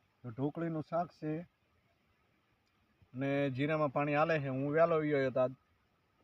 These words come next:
પાણી થઈ રહ્યું હતું ને મીઠું પાણી છે, મીઠું પાણી વાળી છે જીરામાં. હવે છેલ્લું એક દાણ વાળી લઈ,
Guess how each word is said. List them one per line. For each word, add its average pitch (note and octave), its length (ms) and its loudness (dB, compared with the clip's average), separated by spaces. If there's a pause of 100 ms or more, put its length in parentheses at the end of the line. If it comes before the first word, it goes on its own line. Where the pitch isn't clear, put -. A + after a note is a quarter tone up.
(1080)
પાણી C#3+ 220 -2
થઈ D#3+ 220 -2
રહ્યું E3 240 -2
હતું D#3+ 180 -8
ને C#3+ 60 -2
મીઠું D#3 240 -6
પાણી D3+ 280 -2
છે, D#3+ 300 -4
મીઠું D3 320 -4
પાણી D3 220 -2
વાળી D#3+ 260 4
છે C#3+ 100 -4
જીરામાં. C3+ 460 -2 (500)
હવે C3 440 -6 (420)
છેલ્લું E3 340 -4
એક D#3+ 120 0
દાણ D3+ 160 2
વાળી E3 240 6
લઈ, C3 220 -2